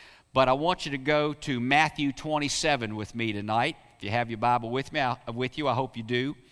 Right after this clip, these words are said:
Matthew twenty-seven, and we're going to look at verses one and two first of all, and then we're gonna skip on up to verse eleven.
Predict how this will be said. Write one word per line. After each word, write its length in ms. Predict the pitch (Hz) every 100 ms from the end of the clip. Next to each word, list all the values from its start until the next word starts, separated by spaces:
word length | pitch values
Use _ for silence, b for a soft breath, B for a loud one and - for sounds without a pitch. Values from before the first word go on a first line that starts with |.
| b b b b b _
Matthew 460 | 120 143 151 160 156
twenty-seven, 800 | - 156 175 - 143 120 139 190 - _ _ _ _ _ _ _ _ _ _ b b b b
and 200 | 123 123
we're 120 | 135 151
going 300 | 147 156 151
to 100 | 135
look 280 | 147 156 -
at 220 | 127 123
verses 480 | 135 143 - 120 113
one 280 | 113 131 147
and 120 | 170
two 280 | - 131 131
first 300 | 127 131 117
of 120 | 110
all, 320 | 110 104 107
and 120 | 113 117
then 120 | 117
we're 80 | 117
gonna 200 | 117 113
skip 320 | - 135 120
on 200 | 120 117
up 140 | 113
to 60 | 104
verse 300 | 117 117 -
eleven. 480 | 107 127 113 92